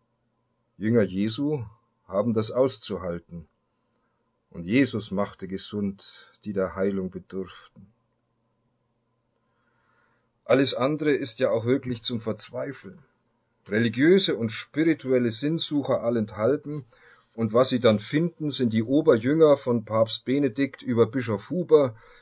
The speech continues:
bis zu den karrieregeilen Provinzjüngern: "Wo zwei oder drei mit mir versammelt sind, da ist der Himmel offen." Schaut hin in eure Kirche und Diakonie, wo sich die Leitungspersönlichkeiten nicht länger unter das Haupt des Christus beugen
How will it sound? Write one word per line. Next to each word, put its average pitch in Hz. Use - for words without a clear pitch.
bis 113
zu 127
den 117
karrieregeilen 120
Provinzjüngern: 127
"Wo 107
zwei 131
oder 127
drei 113
mit 117
mir 123
versammelt 101
sind, 104
da 107
ist 104
der 95
Himmel 95
offen." 87
Schaut 101
hin 180
in 127
eure 110
Kirche 120
und 98
Diakonie, 98
wo 95
sich 107
die 113
Leitungspersönlichkeiten 123
nicht 107
länger 127
unter 117
das 107
Haupt 113
des 104
Christus 127
beugen 135